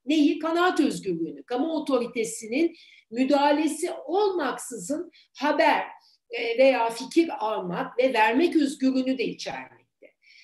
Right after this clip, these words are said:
İfade özgürlüğünün başka bir hakla çatışması durumunda ise ya sözleşmenin onuncu maddesi uygulanıyor ya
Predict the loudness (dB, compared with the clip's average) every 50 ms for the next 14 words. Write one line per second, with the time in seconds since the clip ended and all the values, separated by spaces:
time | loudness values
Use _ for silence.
0 | -20 -20 _ _ _ _ -8 -6 -6 -4 0 0 2 2 4 6 6 6 6 6
1 | 6 4 2 2 0 2 2 2 2 2 0 0 -2 -4 -8 -14 _ _ _ _
2 | _ _ -8 -2 0 0 0 0 -2 -4 -4 -4 -2 -2 2 4 6 6 6 4
3 | 0 -4 -14 _ _ _ -14 -4 0 2 2 2 0 -2 -2 -2 0 0 -2 -4
4 | -8 -12 -12 -10 -10 -8 -6 -4 -2 -2 -2 0 -2 -4 -4 -4 -2 2 2 2
5 | 2 0 -6 -14 _ -2 4 6 8 8 8 8 6 6 4 6 6 4 4 4
6 | 0 -6 -8 -8 -6 -4 -2 -2 -2 0 0 0 0 2 2 0 0 0 0 -2
7 | -2 0 0 0 0 -2 -4 -10 _ _ _ _ _ _ 0 2 2 4 4 2
8 | 2 2 2 2 2 2 2 2 2 2 0 0 0 0 0 2 2 4 4 4
9 | 4 4 4 2 0 0 -2 -4 -6 -10 -16 _ _ _ _ _ _ -20 _ _
10 | -2 0 2 2 2 2 0 -2